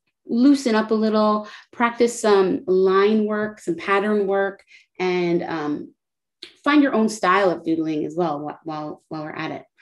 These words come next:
So for these doodling exercises, we're just going to just kind of fill in, um, the box over here with whatever kind of design you want. <clears throat> Over here are some really good ones you can start practicing. They're just <clears throat> simple hatches. So whenever you're hatching,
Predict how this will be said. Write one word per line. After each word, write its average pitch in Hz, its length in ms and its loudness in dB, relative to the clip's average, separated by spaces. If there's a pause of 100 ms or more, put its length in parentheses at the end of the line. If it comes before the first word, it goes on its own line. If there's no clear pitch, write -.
(420)
So 214 520 0
for 277 120 0
these 359 200 4
doodling 262 360 4
exercises, 170 840 -2
we're 220 120 -2
just 269 200 -2
going 233 300 0
to 196 560 2 (680)
just 381 160 -4
kind 381 140 8
of 320 100 4
fill 226 300 2
in, 214 400 2
um, 165 420 0 (120)
the 190 60 0
box 160 440 0
over 180 220 0
here 160 320 2
with 147 380 -2
whatever 320 440 2
kind 247 200 -2
of 220 180 -2
design 175 460 0
you 165 120 4
want. 151 260 -4 (200)
<clears throat> 262 500 4
Over 320 140 4
here 269 220 4
are 254 60 2
some 226 220 2
really 202 180 2
good 185 140 0
ones 185 260 2
you 180 80 -8
can 180 100 -2
start 170 300 -4
practicing. 285 680 0 (360)
They're 320 100 2
just 349 260 -2 (120)
<clears throat> 262 220 6
simple 240 420 2
hatches. - 680 -4
So 196 80 -4
whenever 226 240 2
you're 214 160 0
hatching, 262 640 2